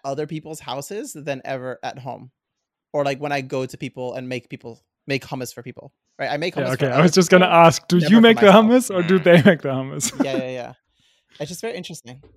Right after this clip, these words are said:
Speaker 3: That's true for me too. I feel like I don't, I don't make hummus for myself, really.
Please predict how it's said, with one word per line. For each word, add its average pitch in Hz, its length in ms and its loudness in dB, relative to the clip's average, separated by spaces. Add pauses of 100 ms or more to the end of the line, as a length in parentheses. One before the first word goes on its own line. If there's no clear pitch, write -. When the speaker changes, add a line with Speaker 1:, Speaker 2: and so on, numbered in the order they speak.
(140)
Speaker 3:
That's 110 160 0
true 131 160 -6
for 98 160 -6
me 90 140 -4
too. 87 320 -4
I 80 100 2
feel 101 160 -4
like 92 160 0
I 95 100 4
don't, 92 320 -4 (800)
I 110 80 0
don't 107 260 -4
make 98 180 0
hummus 95 300 -6
for 90 80 -16
myself, 82 480 -6
really. 73 340 -10